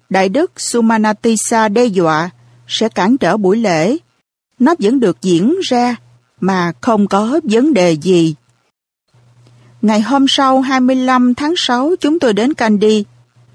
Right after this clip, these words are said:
Nghi lễ thọ giới sẽ được tổ chức trong Sima, một tòa thánh trong khuôn viên của trụ sở tông phái Siam Nikaya.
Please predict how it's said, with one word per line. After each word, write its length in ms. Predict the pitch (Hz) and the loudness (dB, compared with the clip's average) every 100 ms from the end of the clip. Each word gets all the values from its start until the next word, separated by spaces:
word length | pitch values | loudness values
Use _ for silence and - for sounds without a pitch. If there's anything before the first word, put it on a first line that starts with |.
| _ _ - - | _ _ -12 0
Nghi 200 | 262 285 | 2 4
lễ 200 | 202 180 | 2 0
thọ 200 | 262 170 | 0 -2
giới 560 | 170 220 233 285 392 370 | 0 0 0 0 0 -2
sẽ 160 | 202 | -2
được 300 | 208 185 - | 0 0 -2
tổ 160 | 185 190 | -2 -2
chức 300 | - 311 - _ | -2 -2 -2 _
trong 240 | 226 220 208 | -2 0 0
Sima, 580 | - 233 214 226 226 220 - _ _ - _ | 0 0 2 2 2 0 -8 _ _ -20 _
một 280 | 196 196 - | -2 -2 -2
tòa 180 | 190 170 | -2 -2
thánh 380 | - 226 254 392 | -4 -2 0 0
trong 160 | 262 220 | 0 0
khuôn 400 | - 247 233 226 | 0 2 2 2
viên 400 | 214 226 220 202 | 0 0 0 -2
của 480 | - 180 165 170 294 | 0 0 2 2 0
trụ 200 | 196 160 175 | 0 0 0
sở 300 | - 160 226 | -2 -2 -2
tông 320 | - 220 202 | -2 -2 -2
phái 280 | 214 208 320 - | -4 -2 -2 -4
Siam 420 | 226 208 208 208 | -4 -2 0 2
Nikaya. 680 | 208 196 220 214 190 202 | 0 0 -2 0 0 0